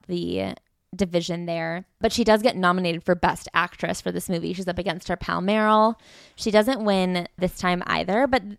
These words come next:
here she's talking a lot about how grateful she is that she has been nominated now for two Oscars, but she's still not getting leading roles. She has a Best Actress nomination under her belt, but she's still being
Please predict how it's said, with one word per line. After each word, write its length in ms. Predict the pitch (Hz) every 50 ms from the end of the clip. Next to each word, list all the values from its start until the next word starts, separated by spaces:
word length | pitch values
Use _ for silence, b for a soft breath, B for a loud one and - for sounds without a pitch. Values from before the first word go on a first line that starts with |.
| _ _
here 280 | - - - 262 269 302
she's 200 | 285 - 370 -
talking 340 | - 247 226 214 - 240 226
a 60 | 214
lot 280 | 196 190 180 175 - -
about 480 | 190 190 190 175 175 175 175 175 - b b b b b b b
how 180 | - 240 226 214
grateful 400 | 196 - 214 226 254 - 247 240
she 180 | - - 220 202
is 140 | 190 180
that 120 | - 196 -
she 400 | - - 208 196 185 175 170 - -
has 180 | - 185 196 180
been 160 | 185 190 185
nominated 460 | 180 175 185 208 214 208 190 190 180
now 140 | 185 175 175
for 120 | - -
two 420 | 175 - - - - - 202 208 208
Oscars, 760 | - 165 160 180 - - - 185 180 185 - - 175 180 -
but 160 | - 202 202
she's 200 | - - 226 220
still 420 | - - - - 208 226 302 415 381
not 300 | 277 233 240 - 196 -
getting 400 | - 180 180 196 196 190 185 185
leading 560 | 180 - - 185 180 185 175 180 170 165 165
roles. 420 | 170 175 180 156 131 - 196 -
She 80 | - 208
has 140 | 214 226 233
a 60 | 240
Best 260 | 202 - 196 196 -
Actress 340 | - - 180 - 190 185 -
nomination 540 | 196 180 180 180 175 170 170 170 - - 151
under 180 | 165 165 165
her 100 | 170 170
belt, 300 | 165 160 - 180 180 180
but 80 | - -
she's 220 | - - 196 180
still 180 | - - 196 190
being 260 | 185 196 185 180 180